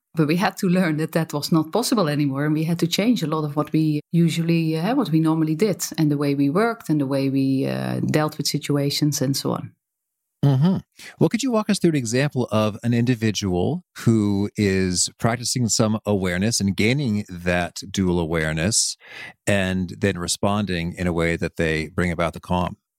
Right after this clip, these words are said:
Speaker 1: I will give an example of, uh, a story that I experienced myself a couple of years ago. When I, that was about two years ago, just after, uh, George Floyd, uh, was killed, which was also very much discussed in the organization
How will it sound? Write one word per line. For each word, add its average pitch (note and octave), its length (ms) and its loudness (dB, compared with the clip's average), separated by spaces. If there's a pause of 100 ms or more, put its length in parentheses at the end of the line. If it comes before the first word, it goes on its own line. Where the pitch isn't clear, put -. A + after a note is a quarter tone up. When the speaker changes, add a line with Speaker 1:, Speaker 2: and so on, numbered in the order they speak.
(140)
Speaker 1:
I F3+ 60 2
will F3+ 100 0
give G3 240 -2
an F3 80 0
example F3 440 0
of, E3+ 220 -6
uh, D#3+ 220 -4
a D#3+ 40 -6
story E3 340 -2
that D#3+ 300 -4 (100)
I E3+ 100 2
experienced D#3+ 480 0
myself C#3+ 520 -2
a - 80 -20
couple D#3 200 -2
of D3 100 -6
years C#3 240 -2
ago. C#3+ 380 -2 (480)
When D#3+ 360 4
I, D#3+ 460 0 (120)
that E3+ 220 0
was E3+ 180 -2
about C4+ 300 -2
two A#3+ 140 2
years E3 320 0
ago, - 440 -4
just E3+ 280 2
after, D#3 600 0
uh, D#3 120 0
George D#3 360 0
Floyd, D#3 480 -2
uh, C3+ 380 -2 (160)
was D3 160 2
killed, - 360 -4 (800)
which D#3 280 2
was D#3+ 340 0
also D#3 340 -2
very D#3 540 -2
much D#3 240 0
discussed D3+ 400 -2
in D#3+ 60 4
the C#3+ 100 0
organization C3+ 760 -2